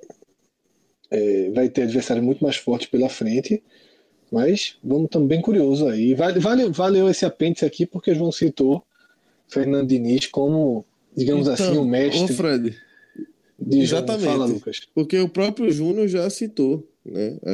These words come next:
Speaker 2: Lá na entrevista, lá no começo do ano que a gente fez com ele, lá quando o Santa tava fazendo ainda a pré-temporada em Aldeia, ele cita e não esconde de ninguém a admira-,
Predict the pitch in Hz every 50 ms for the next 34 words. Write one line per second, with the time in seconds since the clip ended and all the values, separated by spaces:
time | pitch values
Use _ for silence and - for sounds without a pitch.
0 | 98 - - 107 127 160 196 208 208 196 180 170 170 170 165 147 147 143 156 139
1 | 131 151 175 185 185 175 170 156 160 160 - - 156 131 123 127 135 - 139 131
2 | 135 131 - - 117 120 - - 123 117 110 117 131 131 123 110 113 120 120 -
3 | - 127 - - 127 - 123 120 - 127 117 120 123 - - 110 113 123 120 120
4 | 113 113 113 110 101 - - _ _ _ _ _ - 104 113 113 120 117 - 127
5 | - - 120 113 117 117 120 123 117 110 101 95 110 131 151 160 180 170 - -
6 | - 135 143 175 160 - 202 202 208 - - - _ _ _ _ _ 127 127 135
7 | 165 185 170 - - 175 175 165 165 185 214 220 185 156 160 160 170 180 185 175
8 | 175 175 175 165